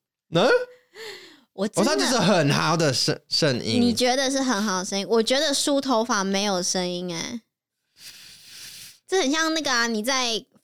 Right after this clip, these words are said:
Speaker 2: 翻书的声音，很像你在turn pages的声音。
Speaker 1: Yeah. Oh, wow.
Speaker 2: 很难欸。
Speaker 1: Doing, doing page turning's hard.
Speaker 2: 对啊，
Speaker 1: 试试看。
Speaker 2: 很难。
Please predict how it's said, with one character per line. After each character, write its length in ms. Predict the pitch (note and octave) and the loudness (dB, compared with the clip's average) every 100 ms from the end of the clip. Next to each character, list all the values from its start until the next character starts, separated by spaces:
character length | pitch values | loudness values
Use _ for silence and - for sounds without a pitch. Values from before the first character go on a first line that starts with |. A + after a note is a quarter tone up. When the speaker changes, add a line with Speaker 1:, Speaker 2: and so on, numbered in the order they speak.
| _ | _
Speaker 2:
翻 260 | A#3+ A3+ | 0 0
书 380 | B3 - A#3+ A3+ | 0 0 0 0
的 140 | G#3+ G3 | 0 -2
声 160 | G3 F#3 | -2 -4
音， 220 | F#3 F#3+ | -6 -10
很 180 | - G3+ | -8 -4
像 180 | A3 A#3+ | -4 -4
你 120 | G3 | -4
在 380 | G3+ G3+ F#3 - _ | -2 -2 -2 -6 _
turn 300 | - A3 G#3 | -6 -4 -4
pages 560 | - G#3+ G3+ F#3 F3 G#3+ | -4 -2 -2 -4 -10 -10
的 180 | - C3 | -2 -2
声 160 | A2+ D#2 | -2 -6
音。 120 | B3 | -10
Speaker 1:
Yeah. 60 | A#3+ _ _ _ - - - - - - - - - - - - _ _ _ _ - - _ _ _ _ _ _ _ _ _ - - - _ _ _ _ _ _ _ _ - - - - _ _ _ _ - - _ _ _ - - - C#3 _ | -18 _ _ _ -20 -20 -20 -20 -20 -18 -18 -18 -18 -16 -16 -18 _ _ _ _ -10 -10 _ _ _ _ _ _ _ _ _ -10 -10 -12 _ _ _ _ _ _ _ _ -6 -4 -4 -10 _ _ _ _ -14 -14 _ _ _ -20 -20 -18 -20 _
Oh, 120 | G#3 | 2
wow. 500 | A3 A3+ A#3+ A3+ D#3 - - - | 4 4 4 2 0 -2 -18 -6
Speaker 2:
很 160 | B3+ | 0
难 300 | B3 B3+ G#3 | 2 2 0
欸。 40 | G#3+ | 0
Speaker 1:
Doing, 0 | |
doing 260 | B3 A#3 | 2 2
page 340 | F#3+ A#3 A#3+ - | 2 2 2 0
turning's 300 | C#3+ A2 G#2 | 0 0 0
hard. 420 | D#3 F#3 G#2+ - - | 0 0 0 -4 -4
Speaker 2:
对 120 | A#3 | -2
啊， 80 | G3+ | 0
Speaker 1:
试 100 | G#3 | 0
试 80 | G3+ | 2
看。 120 | G3+ | 2
Speaker 2:
很 80 | C#3+ | 0
难。 320 | F3+ F3+ F#3+ | -2 -6 -8